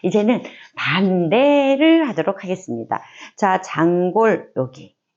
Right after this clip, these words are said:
등, 언저리 한번 만져볼까요? 어디가 더 딱딱한가요? 음. 어, 거기가 더 딱딱해요. 자, 넣겠어요.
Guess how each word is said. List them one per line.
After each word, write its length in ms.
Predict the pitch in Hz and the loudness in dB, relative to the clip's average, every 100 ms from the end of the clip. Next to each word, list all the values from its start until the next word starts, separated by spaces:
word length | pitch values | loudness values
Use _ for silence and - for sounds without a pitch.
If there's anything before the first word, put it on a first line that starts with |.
| _ _ | _ _
등, 720 | 139 139 143 165 240 320 403 - - _ _ _ | -8 -6 -4 0 4 4 2 -4 -20 _ _ _
언저리 800 | 110 107 110 110 151 190 277 320 - _ _ _ | -16 -12 -12 -8 -6 -2 -2 -4 -12 _ _ _
한번 240 | - 165 | -6 -2
만져볼까요? 1000 | 143 143 170 175 170 185 190 233 359 403 330 | -2 -2 -2 -4 -4 -2 0 0 -2 -4 -4
어디가 360 | 151 151 165 | -2 0 -2
더 100 | 165 143 | -2 -4
딱딱한가요? 1040 | 233 233 285 - 170 139 135 147 254 359 - _ _ _ _ - | -6 -4 -6 -4 -6 -4 -6 -4 -2 -2 -6 _ _ _ _ -10
음. 220 | 143 127 _ _ _ _ _ _ _ _ _ _ _ _ _ _ _ _ _ _ _ _ - | -8 -10 _ _ _ _ _ _ _ _ _ _ _ _ _ _ _ _ _ _ _ _ -2
어, 260 | 202 196 180 | 0 2 0
거기가 300 | 180 170 165 | 0 0 -2
더 140 | - | -6
딱딱해요. 580 | - - 190 - - 131 | -10 -10 -12 -12 -16 -16
자, 140 | - - - - - | -16 -20 -20 -20 -10
넣겠어요. 680 | 127 - 123 - 175 156 | -8 -8 -12 -14 -14 -14